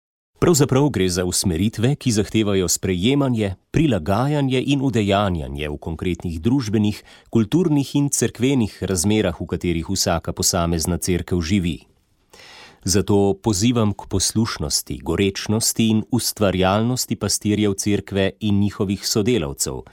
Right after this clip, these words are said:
da bi to bistveno in nepogrešljivo delo oblikovanja,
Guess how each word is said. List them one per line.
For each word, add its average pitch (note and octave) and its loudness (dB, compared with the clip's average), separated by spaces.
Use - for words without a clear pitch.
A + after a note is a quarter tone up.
da G2+ 2
bi F2+ 0
to G#2 2
bistveno F2 -2
in D2 -4
nepogrešljivo F#2 0
delo D#2 0
oblikovanja, F#2+ 0